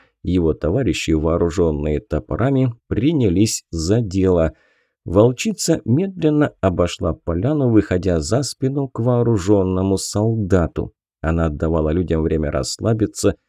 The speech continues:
погрузиться в работу, поверить в собственную безопасность. Их страх дурманил и дразнил, но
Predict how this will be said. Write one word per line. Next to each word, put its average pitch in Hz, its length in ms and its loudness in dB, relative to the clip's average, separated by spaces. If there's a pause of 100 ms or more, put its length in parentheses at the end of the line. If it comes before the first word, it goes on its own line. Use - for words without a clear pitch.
(220)
погрузиться 104 800 2
в 76 100 -4
работу, 123 580 0
поверить 147 720 0
в - 100 -14
собственную 104 1120 0
безопасность. 98 1040 -2 (340)
Их - 260 0
страх - 560 -4
дурманил 110 840 0
и 107 60 6
дразнил, 104 640 0
но 120 260 0